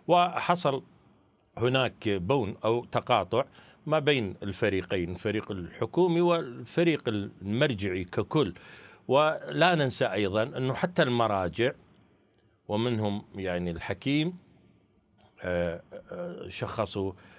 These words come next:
آه، موضوع، آه، الاستعجال أو الخلاف أو الخطأ في موضوع إقرار صلاة الجمعة، لأنه في منطوقهم أو في معتقدهم يرون أنه، آه، صلاة الجمعة،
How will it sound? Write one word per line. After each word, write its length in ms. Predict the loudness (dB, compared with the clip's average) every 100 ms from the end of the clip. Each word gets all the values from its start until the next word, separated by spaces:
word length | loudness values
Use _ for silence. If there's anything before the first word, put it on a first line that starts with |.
| -10
آه، 300 | -4 -2 -2
موضوع، 640 | -6 -4 -2 0 0 -2 -4
آه، 540 | -4 -2 -2 -4 -6
الاستعجال 880 | -4 -4 -4 -4 -2 2 2 2 -2 -2
أو 340 | 0 2 0 -4 -6
الخلاف 1000 | -4 -6 -8 -6 -2 0 2 0 -4 -10 -4
أو 220 | -2 0
الخطأ 520 | -4 -2 -2 0 -4 -6 -20 -20 -6
في 180 | 0 2
موضوع 400 | 2 2 0 0
إقرار 380 | 0 0 0
صلاة 340 | -2 -2 -2 -2 -6
الجمعة، 380 | -2 0 0 -2
لأنه 520 | -4 -4 -2 -2 -2
في 180 | -2 0
منطوقهم 840 | 0 0 -2 -2 -2 -4 -4 -6
أو 140 | -4 -4
في 160 | -2
معتقدهم 800 | -4 -4 -6 -6 -4 -4 -4 -4 -8 -16 -14 -2
يرون 380 | 2 4 4 2
أنه، 380 | -2 0 0 0
آه، 260 | 0 0 -2 -8 _ _ _ _ _ _ _
صلاة 360 | -4 2 2 4
الجمعة، 540 | 2 2 0 0 -2